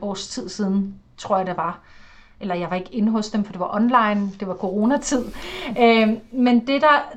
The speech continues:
det, jeg synes var tankevækkende bagefter, det var, at der var en masse kvinder, som sad, kvindelige ingeniører, der sad ude i virksomheder, forskellige virksomheder, der sagde, "Hvem kigger på os? Altså, vi kan godt genkende alt det her." Og mit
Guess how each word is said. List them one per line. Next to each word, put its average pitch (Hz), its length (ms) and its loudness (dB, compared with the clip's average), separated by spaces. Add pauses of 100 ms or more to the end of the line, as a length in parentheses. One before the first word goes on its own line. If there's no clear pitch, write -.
det, 269 100 2
jeg 277 120 4
synes 277 220 -6
var 233 140 2
tankevækkende 233 580 0
bagefter, 233 540 -2
det 233 180 -2
var, 226 180 2
at 240 60 -2
der 233 80 2
var 226 120 4
en 240 120 4
masse 240 300 0
kvinder, 262 440 0
som 240 260 -2
sad, 240 340 2
kvindelige 269 300 0
ingeniører, 240 380 2
der 240 80 -4
sad 233 340 2
ude 233 300 0
i 220 140 0
virksomheder, 214 840 -2
forskellige 233 440 -4
virksomheder, 226 380 2
der - 60 -6
sagde, 208 200 0
"Hvem 262 180 2 (220)
kigger 226 260 0
på 220 140 -4
os? - 480 -2 (340)
Altså, 233 180 4
vi 262 80 6
kan 285 140 -2
godt 233 320 0
genkende 233 460 2
alt 214 240 -4
det 226 120 0
her." 214 220 0 (560)
Og 233 160 4
mit 294 220 4